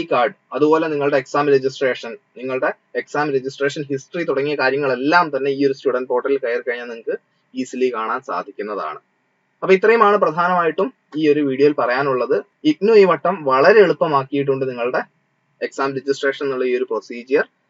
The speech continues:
അപ്പൊ അതുകൊണ്ട് ആരും തന്നെ ഒരുപാട് സമയം എടുക്കാതെ കാര്യങ്ങൾ കൃത്യമായി മനസ്സിലാക്കി എത്രയും പെട്ടെന്ന് തന്നെ തങ്ങളുടെ എക്സാം സെന്റേഴ്സ് ഓപ്റ്റ് ചെയ്യുക. അങ്ങനെയാണെങ്കിൽ ആ സെന്റേഴ്സിൽ തന്നെ പരീക്ഷ എഴുതാനുള്ളൊരു ചാൻസ് നിങ്ങൾക്ക് കൂടുതലാണ്, അല്ലെ ആ ഒരു സെന്റർ നിങ്ങൾക്ക് അലോട്ട് ചെയ്ത് വരാനുള്ള ചാൻസ് വളരെ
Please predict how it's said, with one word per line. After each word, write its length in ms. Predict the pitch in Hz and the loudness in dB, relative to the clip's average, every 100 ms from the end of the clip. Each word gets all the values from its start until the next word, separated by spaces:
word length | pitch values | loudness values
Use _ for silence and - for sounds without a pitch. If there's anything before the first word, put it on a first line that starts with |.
| _ _ | _ _
അപ്പൊ 100 | - 156 | 0 2
അതുകൊണ്ട് 340 | 160 165 185 | 4 2 2
ആരും 300 | 180 156 180 | 2 2 0
തന്നെ 160 | 175 170 | -4 -2
ഒരുപാട് 240 | 156 160 180 | 2 2 0
സമയം 340 | 139 147 175 | -2 -2 -2
എടുക്കാതെ 560 | 151 139 151 147 151 202 - _ | 0 0 0 0 0 -2 -6 _
കാര്യങ്ങൾ 360 | - 127 147 160 | -4 -2 0 -2
കൃത്യമായി 440 | 165 151 160 156 160 | -2 -4 -4 -4 -2
മനസ്സിലാക്കി 520 | 143 139 147 143 143 | -4 -4 -4 -2 -2
എത്രയും 340 | 123 160 202 233 | -2 0 0 0
പെട്ടെന്ന് 360 | 156 - 185 165 | -2 -4 -2 0
തന്നെ 260 | 135 127 117 - - | -2 -4 -8 -14 -10
തങ്ങളുടെ 360 | 143 139 139 185 | -4 0 2 2
എക്സാം 320 | 160 139 135 135 | 0 -2 -2 -2
സെന്റേഴ്സ് 380 | 143 139 143 139 | -2 0 2 2
ഓപ്റ്റ് 240 | 120 143 | -2 -2
ചെയ്യുക. 220 | 135 117 139 - | -4 0 0 0
അങ്ങനെയാണെങ്കിൽ 560 | 143 143 135 127 143 143 | -4 -4 -2 -2 -2 -2
ആ 60 | 139 | -2
സെന്റേഴ്സിൽ 460 | 139 131 131 139 | -4 -4 -4 -6
തന്നെ 260 | 135 165 202 | -4 0 2
പരീക്ഷ 300 | 147 143 175 - - _ - | 2 -2 -2 -6 -8 _ -6
എഴുതാനുള്ളൊരു 640 | 127 135 139 131 139 180 - _ _ _ - | 0 0 0 0 0 0 -4 _ _ _ -4
ചാൻസ് 380 | 170 175 165 117 | 0 0 0 -6
നിങ്ങൾക്ക് 400 | 113 113 - 175 - _ _ _ 131 | -12 -12 -10 -12 -12 _ _ _ -2
കൂടുതലാണ്, 380 | 127 123 110 107 | 0 0 -2 -4
അല്ലെ 140 | 120 | -2
ആ 100 | 127 | 0
ഒരു 140 | 143 143 | 2 0
സെന്റർ 260 | 143 139 | -2 -4
നിങ്ങൾക്ക് 360 | 143 135 135 156 | -4 -4 -4 -2
അലോട്ട് 340 | 143 131 139 156 | 0 4 2 2
ചെയ്ത് 180 | 151 | 2
വരാനുള്ള 440 | 143 127 131 135 139 | 2 2 0 0 -2
ചാൻസ് 360 | 143 123 131 139 | -4 -6 -6 -4
വളരെ 300 | 113 113 | -4 -2